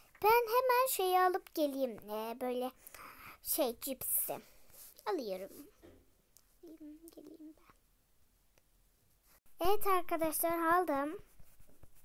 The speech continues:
Hı. Evet.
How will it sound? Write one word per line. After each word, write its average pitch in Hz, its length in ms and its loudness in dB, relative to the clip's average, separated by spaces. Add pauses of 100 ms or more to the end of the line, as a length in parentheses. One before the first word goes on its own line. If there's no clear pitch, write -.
(2000)
Hı. 277 100 -12 (1200)
Evet. 294 420 -12